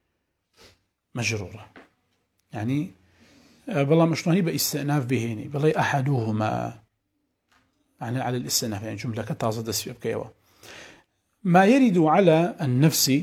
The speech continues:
من قضاء الله من المصائب التي امتحن الله بها عباده، جۆرێکیان ئەوەیە کە بەسەر نەفسا دێ، لەو قەزا و قەدەرانی کە پەروەردگار تەبارەکە و تەعالە بەندەکانی پێ تاقی ئەکاتەوە.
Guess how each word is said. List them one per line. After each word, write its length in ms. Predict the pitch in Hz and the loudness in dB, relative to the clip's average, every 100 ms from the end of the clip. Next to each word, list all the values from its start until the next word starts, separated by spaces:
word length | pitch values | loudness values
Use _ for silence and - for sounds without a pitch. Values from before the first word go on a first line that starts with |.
| - | -2
من 100 | 131 | -8
قضاء 360 | 117 113 139 135 123 | -2 2 4 4 2
الله 200 | 135 117 | 2 2
من 100 | 113 | -2
المصائب 520 | 107 107 107 135 113 | -4 -2 -2 -2 -2
التي 240 | 113 123 117 | -4 -4 -6
امتحن 340 | 101 - 110 | -6 -4 -2
الله 280 | 104 123 110 107 | -2 -2 0 0
بها 180 | 107 98 | 0 -2
عباده، 580 | 107 127 117 110 110 190 - - - - - - | 0 2 2 2 0 0 -4 -20 -20 -20 -14 -4
جۆرێکیان 500 | 143 208 185 147 156 | 6 6 6 2 0
ئەوەیە 220 | 165 190 175 | 0 0 0
کە 60 | 147 | 0
بەسەر 240 | 127 156 135 160 | 4 4 8 8
نەفسا 360 | 156 - 107 110 | 6 2 0 -2
دێ، 100 | 135 - _ _ - | -4 -6 _ _ -6
لەو 120 | 247 - | -4 0
قەزا 220 | 170 151 | 2 2
و 80 | 143 | 2
قەدەرانی 360 | 139 143 143 160 | 2 2 2 2
کە 60 | 143 147 | 0 -2
پەروەردگار 440 | 127 117 127 131 - | -2 0 4 2 2
تەبارەکە 360 | 123 117 110 | 0 0 -2
و 80 | 123 - | -8 -4
تەعالە 280 | 120 120 110 | -2 0 0
بەندەکانی 500 | 117 117 117 165 123 117 | 0 0 2 4 4 0
پێ 80 | 110 | -2
تاقی 240 | 104 - 117 | -2 -2 -4
ئەکاتەوە. 420 | 110 107 120 | -4 0 2